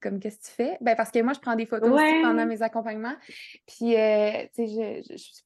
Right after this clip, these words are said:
Speaker 1: en tout cas, bref, je veux pas me qualifier de photographe, là, mais je prends des photos de naissance, puis des fois, je suis comme, « Hey, tu sais,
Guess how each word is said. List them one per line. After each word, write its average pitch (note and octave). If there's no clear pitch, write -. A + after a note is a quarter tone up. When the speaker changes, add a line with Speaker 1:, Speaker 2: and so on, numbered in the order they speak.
Speaker 1:
en G3+
tout G3+
cas, G3+
bref, G3
je G3
veux G3+
pas A3+
me A3
qualifier A3
de A3
photographe, A3+
là, B3
mais A#3
je -
prends A3+
des A3
photos G#3+
de G#3+
naissance, B3+
puis A3
des A#3
fois, D4
je E4+
suis -
comme, « A3+
Hey, A#3+
tu A#3+
sais, -